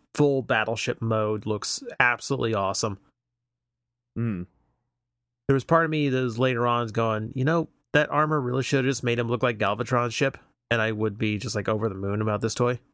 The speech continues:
Speaker 2: <laughs> I would just need curvy stuff, right? Like, we can, we can get someone
Speaker 1: Yeah,
Speaker 2: to do
Speaker 1: just
Speaker 2: that.
Speaker 1: curvy
Speaker 2: We get
Speaker 1: stuff. Yeah, someone's gotta be able to do that.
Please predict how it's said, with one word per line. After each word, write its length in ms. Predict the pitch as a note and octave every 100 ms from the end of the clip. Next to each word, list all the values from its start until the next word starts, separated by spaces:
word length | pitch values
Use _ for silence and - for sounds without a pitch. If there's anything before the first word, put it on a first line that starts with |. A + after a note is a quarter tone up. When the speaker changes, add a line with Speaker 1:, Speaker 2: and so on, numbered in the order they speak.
| _ _
Speaker 2:
<laughs> 60 | B2+ B2 E3+ - - - _ _ _ _ _ _ _ _ _ _ _ _
I 100 | -
would 100 | A3
just 160 | G3 G#3
need 200 | F#3+ B2
curvy 380 | - G3+ D3 A2+
stuff, 400 | - G2+ G2 -
right? 220 | G#2 A#2+
Like, 140 | C3
we 100 | F#3
can, 160 | E3+ C3
we 80 | F3
can 140 | C#3
get 160 | A#2 G#2+
someone 240 | A2+ G#2
Speaker 1:
Yeah, 140 | A3 F3
Speaker 2:
to 60 |
do 60 | F#2
Speaker 1:
just 100 | F#2+
Speaker 2:
that. 80 | A3
Speaker 1:
curvy 160 | F#3
Speaker 2:
We 60 | C#3+
get 100 | C3+
Speaker 1:
stuff. 120 | - G3
Yeah, 160 | C4+
someone's 320 | B3 E4 F4+
gotta 220 | C4+ A#2+ G2+
be 120 | G2+
able 140 | F#2
to 80 | F2+
do 140 | -
that. 260 | B1 C2+